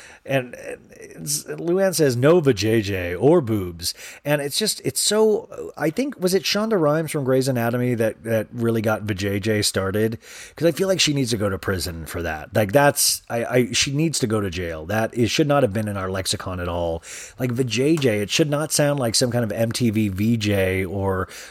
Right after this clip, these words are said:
or some kind of, like, new spring break thing. Like, "Are you going to vajayjay?"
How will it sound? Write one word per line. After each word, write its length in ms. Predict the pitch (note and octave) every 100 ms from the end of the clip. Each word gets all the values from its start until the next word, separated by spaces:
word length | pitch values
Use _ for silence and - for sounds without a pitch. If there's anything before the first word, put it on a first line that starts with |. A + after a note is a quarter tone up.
| -
or 160 | G#2+ G2
some 240 | A#2+ A2
kind 240 | - A2+
of, 80 | A2
like, 180 | G2+ G2+
new 300 | G2+ G#2 G#2+
spring 380 | - - G2+ F#2+
break 260 | G2 G#2
thing. 260 | - F#2 F2
Like, 200 | F2 F2
"Are 40 |
you 140 | D3 A#3
going 200 | C4+ C4
to 60 |
vajayjay?" 720 | D3+ A#2+ F3 A#3 D4+ E4 E4